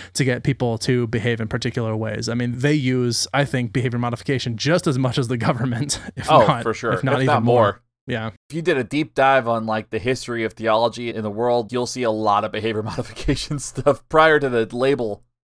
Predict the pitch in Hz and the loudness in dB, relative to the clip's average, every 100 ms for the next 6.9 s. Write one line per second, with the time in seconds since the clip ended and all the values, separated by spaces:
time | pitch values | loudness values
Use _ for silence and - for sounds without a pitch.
0 | - 120 190 - _ 135 127 120 - - | 0 2 2 -4 _ -4 -2 -2 -4 -10
1 | _ _ _ - 160 170 160 - 151 156 | _ _ _ 0 2 4 2 4 2 2
2 | 160 - 147 131 143 - 135 143 127 127 | 0 2 2 4 2 2 0 0 0 0
3 | 123 131 127 127 117 123 127 123 123 - | 0 0 0 0 0 -2 0 0 -2 -4
4 | 127 127 - 123 117 110 - - - - | -2 -2 0 -2 -4 -4 -6 -8 -18 -4
5 | 143 170 160 139 139 135 139 127 123 123 | 0 2 2 2 2 2 0 0 -2 0
6 | 127 123 120 123 120 123 127 117 - | 0 -2 -2 0 0 -2 -4 -4 -8